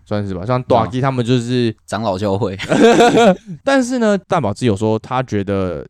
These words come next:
Speaker 1: Iso 跟他们是同一个时代的欸。
Speaker 2: Iso 很早就开始在玩。
Speaker 1: 以整个红的跟知名度的话，顽童他们算是比较新生代红的。
Speaker 2: 我觉得他们两个切入点不一样，就是 Iso 他是很早就有现场的那个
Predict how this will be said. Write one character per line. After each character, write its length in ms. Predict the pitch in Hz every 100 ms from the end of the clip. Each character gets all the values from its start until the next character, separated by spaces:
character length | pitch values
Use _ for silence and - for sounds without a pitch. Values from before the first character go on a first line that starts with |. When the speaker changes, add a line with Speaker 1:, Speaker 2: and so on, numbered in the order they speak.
| _ _ _ -
Speaker 1:
Iso 320 | 143 156 127
跟 160 | 110 110
他 160 | 113
们 140 | 110 98
是 260 | 113 107
同 260 | 98 - 95
一 60 |
个 100 | 101
时 240 | 101 - 85
代 200 | 98 87
的 100 | -
欸。 100 | -
Speaker 2:
Iso 280 | 143 139 127
很 140 | 110
早 240 | 107 104 104
就 160 | 107
开 160 | 113 113
始 140 | 98
在 100 | 95
玩。 180 | 98 90 -
Speaker 1:
以 100 | 113
整 160 | 113
个 160 | 104 101
红 320 | - 107 110
的 180 | 120 113
跟 220 | 123 123
知 180 | - 127
名 160 | 113
度 140 | 104 123
的 60 |
话， 260 | 107 110 95 -
顽 180 | 120
童 100 | 147
他 120 | 127 143
们 120 | 117
算 200 | 131 120
是 160 | 120
比 100 | 104
较 100 | 101
新 320 | 110 - 123 123
生 240 | 120 117
代 200 | 120 104
红 280 | 92 82 85
的。 200 | 76 - _ _
Speaker 2:
我 100 | -
觉 60 | 127
得 40 |
他 60 | 170
们 80 | 160
两 120 | 110
个 60 | 101
切 180 | -
入 140 | 131 127
点 180 | 110 87
不 160 | 101
一 120 | 87
样， 200 | 55 87 -
就 140 | 135
是 200 | 143 143 - _ _ _
Iso 300 | - 180 156
他 160 | 143 135
是 120 | 147 -
很 300 | - 120 123
早 240 | - 85
就 100 | 123
有 160 | 110 87
现 260 | - 110
场 240 | 90 - -
的 120 | 92
那 100 | 95
个 220 | 87 71